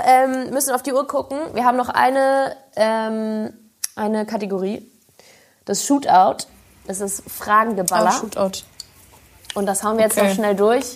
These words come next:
Speaker 1: und dann machst du die Folge zu. Okay?
Speaker 2: Okay.
Speaker 1: Shootout.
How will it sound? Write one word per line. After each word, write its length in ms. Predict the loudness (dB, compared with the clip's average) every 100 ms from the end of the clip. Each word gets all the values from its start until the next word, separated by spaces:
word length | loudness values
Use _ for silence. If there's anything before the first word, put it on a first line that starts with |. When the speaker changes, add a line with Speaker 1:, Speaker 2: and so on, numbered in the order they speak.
| -16 -8 -6
Speaker 1:
und 160 | 0
dann 320 | 0 2 -2 -6 -14 -6
machst 260 | -4 -4
du 80 | -6
die 140 | -6 -8
Folge 360 | -6 -4 -4
zu. 280 | -4 -4 -6 -12 -20 _ _ -12
Okay? 240 | -2 -2 -4 -18 -20 -20 -20 _ -20 -20 _ -12 -2
Speaker 2:
Okay. 380 | 0 4 2 0 -10 -16 -18 -20 _
Speaker 1:
Shootout. 800 | -8 -2 2 4 6 4 2 -8